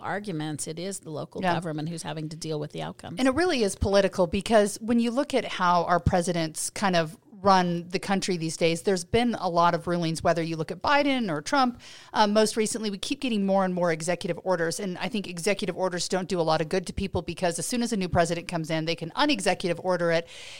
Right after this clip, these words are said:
Speaker 2: And so it's not really the way to run a country, but we also know that if a president wants something done,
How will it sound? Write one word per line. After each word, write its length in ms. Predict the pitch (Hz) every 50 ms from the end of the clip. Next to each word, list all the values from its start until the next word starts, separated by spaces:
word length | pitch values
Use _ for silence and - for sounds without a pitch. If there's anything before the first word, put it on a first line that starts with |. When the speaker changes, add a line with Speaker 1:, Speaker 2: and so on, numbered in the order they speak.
| -
Speaker 2:
And 100 | - 233
so 120 | 233 262 240
it's 160 | 254 254 -
not 260 | 262 277 294 285 -
really 220 | 226 233 226 220 208
the 100 | 190 180
way 180 | 180 185 185 180
to 120 | 185 190
run 160 | 170 175 160
a 60 | 160
country, 340 | - - - 320 311 - 240
but 180 | 208 180 202 -
we 140 | - - -
also 380 | 214 254 294 294 - 269 240
know 240 | 214 196 180 175 175
that 120 | 165 180
if 120 | 180 - 190
a 40 | 170
president 400 | - 226 220 196 214 190 165 -
wants 300 | 165 185 185 143 - -
something 320 | 196 175 - 180 170 170
done, 240 | 170 165 160 165